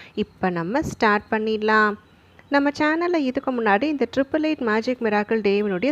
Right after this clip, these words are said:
சிறப்பை பத்தியும், காலையில வரக்கூடிய எட்டு மணி இல்லைன்னா இரவு வரக்கூடிய எட்டுலேருந்து எட்டு எட்டுக்குள்ள எந்த மாதிரியான விஷயங்கள் அனைத்துமே செய்யணுங்கிறதுக்கு உண்டான தனி விளக்க பதிவு கொடுத்துருக்குறேன். இந்த நாளுக்குண்டான முக்கியத்துவம் என்ன அப்படிங்கிறது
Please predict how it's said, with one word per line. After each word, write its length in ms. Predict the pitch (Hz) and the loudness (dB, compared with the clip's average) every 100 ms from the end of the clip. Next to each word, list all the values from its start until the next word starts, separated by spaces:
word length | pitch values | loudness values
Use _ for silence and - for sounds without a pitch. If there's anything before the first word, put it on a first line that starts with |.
| - | 0
சிறப்பை 300 | 233 254 247 196 | -2 0 0 -2
பத்தியும், 340 | - 220 302 - | -2 -2 -2 0
காலையில 480 | 226 233 277 302 311 269 | 2 4 2 2 2 2
வரக்கூடிய 360 | 233 254 254 226 208 | 0 0 0 0 0
எட்டு 160 | - | 0
மணி 200 | 240 226 285 220 | -2 -2 -2 -2
இல்லைன்னா 240 | 196 226 226 | 0 0 0
இரவு 200 | 240 294 302 | 2 2 2
வரக்கூடிய 360 | 226 226 240 254 208 | 0 0 -2 0 -2
எட்டுலேருந்து 480 | 202 - 233 240 277 208 | -2 -2 -2 0 0 -2
எட்டு 180 | - 240 208 | 0 0 0
எட்டுக்குள்ள 380 | 226 208 208 285 220 | 0 0 2 2 0
எந்த 160 | 226 269 | -2 -4
மாதிரியான 440 | 254 233 220 220 214 | -2 0 0 -2 -4
விஷயங்கள் 340 | - 214 208 | -8 -4 -4
அனைத்துமே 320 | 190 202 196 220 | -4 -2 -2 -2
செய்யணுங்கிறதுக்கு 640 | 190 185 196 208 190 185 190 | -2 -2 -2 -4 -4 -4 -2
உண்டான 300 | 180 180 269 214 | 0 0 -2 -2
தனி 220 | 196 254 220 | -2 -2 -2
விளக்க 240 | 190 208 196 | -4 -4 -4
பதிவு 240 | 180 247 | -4 -2
கொடுத்துருக்குறேன். 560 | 220 190 - 196 202 208 - - - - | -4 -4 -6 -2 2 2 -2 -12 -6 0
இந்த 140 | 214 196 | 2 2
நாளுக்குண்டான 760 | 196 220 269 269 233 220 226 196 | 4 4 2 -2 0 0 0 -2
முக்கியத்துவம் 480 | 190 240 240 214 185 | 0 0 2 -2 -2
என்ன 180 | 190 208 | 0 0
அப்படிங்கிறது 420 | - 190 180 240 | 0 -4 -2 -4